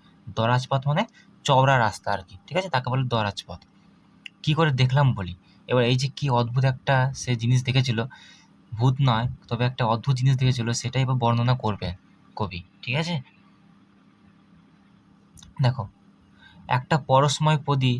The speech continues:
সাইকেল হাতে পেয়ে হুড্রুর দিকে পাড়ি জমিয়েছিলাম।" পরশময় পদী সাইকেল বলতে অন্যের সাইকেল আর কি, যেটা নিজের নয়, ঠিক আছে? অন্যের সাইকেল নিয়ে হাতে পেয়ে হুড্রুর দিকে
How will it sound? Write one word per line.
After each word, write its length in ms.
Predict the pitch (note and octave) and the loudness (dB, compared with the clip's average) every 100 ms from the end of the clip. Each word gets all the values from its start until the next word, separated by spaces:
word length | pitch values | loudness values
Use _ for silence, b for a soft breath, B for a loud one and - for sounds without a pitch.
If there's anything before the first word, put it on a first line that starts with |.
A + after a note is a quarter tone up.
| B2+ | -2
সাইকেল 460 | - B2 B2+ C3 A#2+ - B B | 0 0 2 0 0 -4 B B
হাতে 240 | - A#2+ C#3 | -2 0 0
পেয়ে 200 | C3 C3+ | 2 0
হুড্রুর 420 | A2 B2+ B2+ C#3+ | 2 0 0 0
দিকে 260 | C3 C3 C3 B2+ B B B - | 0 2 0 -2 B B B -2
পাড়ি 220 | B2 B2+ | 2 4
জমিয়েছিলাম।" 560 | B2 A2+ A2+ G2+ - F2+ - - | 4 2 0 -2 -6 -8 -10 -6
পরশময় 420 | A#2 B2 - D3 | 0 0 0 -2
পদী 180 | C3 C3+ | -2 -4
সাইকেল 320 | C3 C3 C3 B2+ | -2 -2 -2 -2
বলতে 260 | C3 B2+ E3 _ | -2 -4 -8 _
অন্যের 340 | - D3+ C#3+ C3+ | -2 2 2 0
সাইকেল 340 | - G2 G2+ | -2 -8 -8
আর 80 | F#2 | -10
কি, 120 | F2+ - | -12 -12
যেটা 180 | C3 B2 | -4 0
নিজের 320 | B2+ A#2 B2 | 0 2 -2
নয়, 200 | G#2 F2+ F2 | -2 -4 -8
ঠিক 140 | A#2+ | -4
আছে? 180 | D3 E3+ D3+ B B B B | -4 -4 -6 B B B B
অন্যের 280 | B2 B2+ C#3 | 0 0 0
সাইকেল 360 | - A#2+ B2 C#3 | -2 -2 0 2
নিয়ে 180 | C3 A#2+ | 2 0
হাতে 340 | C3 G#2 G#2+ B2+ | -2 -4 -4 -4
পেয়ে 240 | B2+ B2 G3+ - B B | -2 -2 -2 -6 B B
হুড্রুর 440 | - C3 C3 D3 D3 | 0 2 2 0 0
দিকে 220 | C3+ D3 | -2 -2